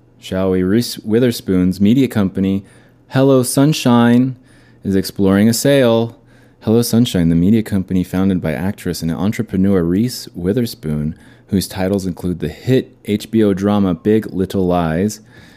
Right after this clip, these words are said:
is exploring a sale, according to people familiar with the matter. Is that kids or a cat outside now? I haven't seen this kid. They had the pool out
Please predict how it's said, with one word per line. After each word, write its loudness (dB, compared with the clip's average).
is -2
exploring 0
a -4
sale, -2
according -2
to -8
people -6
familiar -2
with -8
the -12
matter. -8
Is -4
that -2
kids -2
or 2
a 0
cat -2
outside -6
now? -6
I -8
haven't 0
seen 2
this 0
kid. -2
They 2
had -2
the 0
pool 2
out -2